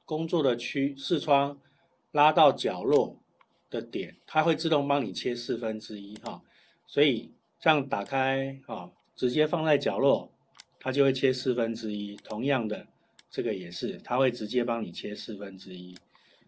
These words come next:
那这样子就会自动帮你排好你的工作视窗。好，那，诶，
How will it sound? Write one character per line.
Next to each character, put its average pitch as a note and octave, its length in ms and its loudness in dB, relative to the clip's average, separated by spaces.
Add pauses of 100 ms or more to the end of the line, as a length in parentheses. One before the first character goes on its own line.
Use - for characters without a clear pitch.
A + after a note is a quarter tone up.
(480)
那 E3+ 140 2
这 F#3 140 6
样 F#3 120 8
子 C#3 120 2
就 E3 160 4
会 D#3 100 6
自 D#3 160 0
动 D3 180 2
帮 C#3+ 160 2
你 A2 120 -4
排 B2 340 -2
好 A#2 200 2
你 F#2 120 -10
的 F#2+ 100 -8
工 A#2+ 220 -6
作 A#2+ 180 -2
视 A2+ 200 -4
窗。 G2 340 -6 (880)
好， G#2 240 -6
那， D3 360 4 (380)
诶， F#3 240 0